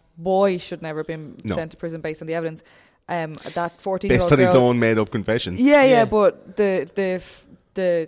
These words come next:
Speaker 1: questioning without the mother there, and then everything that came as a result of that initial questioning in Ireland would not be pr-,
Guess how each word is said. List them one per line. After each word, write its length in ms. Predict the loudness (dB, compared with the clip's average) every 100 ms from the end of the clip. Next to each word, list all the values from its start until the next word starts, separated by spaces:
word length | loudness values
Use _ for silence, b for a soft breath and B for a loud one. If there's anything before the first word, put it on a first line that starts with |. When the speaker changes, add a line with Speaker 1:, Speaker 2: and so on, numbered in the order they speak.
| -8
Speaker 1:
questioning 540 | -10 -10 -10 -10 -8
without 220 | -6 -8 -8
the 60 |
mother 340 | -4 -2 0 0
there, 340 | 0 0 -2
and 140 | -2
then 200 | -4 -6 -8 -4
everything 380 | -2 -4 -6
that 160 | -8 -8
came 240 | -8 -8 -8
as 160 | -8
a 60 | -8
result 280 | -6 -8 -6
of 60 |
that 120 | -8
initial 440 | -8 -12 -12 -10 -10
questioning 500 | -6 -8 -8 -12 -10
in 180 | -12 -8
Ireland 460 | -6 -4 -6 -10 b b _
would 200 | -12 -8
not 220 | -8 -8
be 100 | -8
pr-, 140 | -10